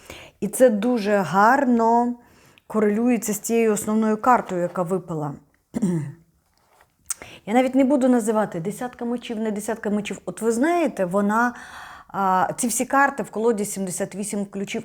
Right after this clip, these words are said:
абсолютно інакше програються. Вони зна-, мають абсолютно інакше значення,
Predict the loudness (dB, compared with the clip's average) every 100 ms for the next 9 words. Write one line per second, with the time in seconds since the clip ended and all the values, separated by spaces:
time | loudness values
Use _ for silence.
0 | -4 -4 0 0 0 0 0 0 -2 -2
1 | -8 -10 -10 -8 -10 -10 -10 -8 -4 -2
2 | -2 -2 0 2 2 0 -8 -4 -4 -4
3 | -8 -4 -4 -4 -6 -6 -4 -4 -6 -6
4 | -4 0 0 0 -4